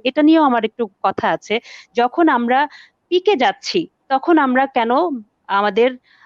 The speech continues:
আহ, বিপণী বিতানগুলো খুলে দিলাম? হ্যাঁ, এ-, এতে কি সংক্রমণের ঝুঁকি, ঝুঁকি বাড়ছে না? আর তাছাড়া সংক্রমণের ঝুঁকি যে বাড়ছে, আমরা তো চিকিৎসাও এনশিওর করতে পারছি না। মনসুর স্যার একটু আগে যেটা বললেন, আজকেও আমাদের পত্রিকায় আপনি আমার একটা নিউজ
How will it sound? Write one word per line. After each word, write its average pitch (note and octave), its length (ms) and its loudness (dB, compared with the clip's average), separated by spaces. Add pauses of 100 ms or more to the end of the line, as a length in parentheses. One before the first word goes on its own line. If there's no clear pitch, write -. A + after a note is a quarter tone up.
আহ, F#3 320 0
বিপণী C4+ 360 0
বিতানগুলো A#3+ 440 0
খুলে C4 280 0
দিলাম? F3 320 0 (560)
হ্যাঁ, E4 200 0
এ-, C4 140 0 (120)
এতে C#4+ 260 -4
কি E4+ 80 0
সংক্রমণের C#4+ 540 0
ঝুঁকি, C#4 420 -2
ঝুঁকি B3+ 280 -2
বাড়ছে A3 400 -4
না? G#3+ 200 0 (580)
আর G#3+ 240 -2
তাছাড়া B3+ 260 -2
সংক্রমণের D#4 540 0
ঝুঁকি D4+ 280 -2
যে D#4 100 2
বাড়ছে, A#3+ 360 -2
আমরা B3 220 0
তো D#4 120 -4
চিকিৎসাও E4+ 520 0
এনশিওর C4 300 0
করতে - 220 -4
পারছি G3+ 320 -4
না। F3+ 100 -2
মনসুর A3 320 -8
স্যার C4+ 140 -2
একটু C4 180 -8
আগে C4 140 -2
যেটা C4 220 0
বললেন, G3+ 360 0 (280)
আজকেও E4 340 0
আমাদের C4 340 0
পত্রিকায় B3+ 420 0
আপনি A3+ 260 -4
আমার G#3+ 280 0
একটা A#3+ 200 -6
নিউজ A3+ 440 -4